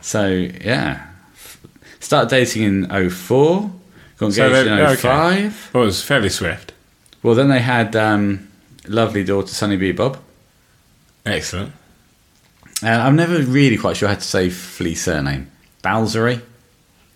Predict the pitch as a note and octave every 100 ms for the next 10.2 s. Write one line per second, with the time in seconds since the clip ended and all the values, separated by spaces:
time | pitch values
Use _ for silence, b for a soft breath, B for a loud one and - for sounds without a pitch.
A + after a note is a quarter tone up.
0 | - G#2 G#2 G2 E2+ D2 G#2 F#2+ F2+ G2
1 | A2 A#2 B2+ C3+ B2 G2+ F#2 G2+ F#2 D2
2 | C#2+ - F#2+ G#2 F#2 F2 D2+ D2+ C#2+ -
3 | D#2 D2 - - - C2+ B1+ G2+ F#2+ D2
4 | D2 C#2+ - A#2+ C3 D3 D#3+ B2 A2 B2+
5 | A2 - C3+ B2 A#2+ G#2+ G2 F#2+ A2+ A2
6 | - F#2+ - - A2+ A2 G2 F#2 G#2 F#2+
7 | F#2 E2+ - C#2 - B B B B B
8 | B B B B - G2+ E2+ F2+ A#2 A#2
9 | A2+ B2 A2+ B2+ A#2 A#2 A2 G#2+ A2+ G#2
10 | E2+ C#2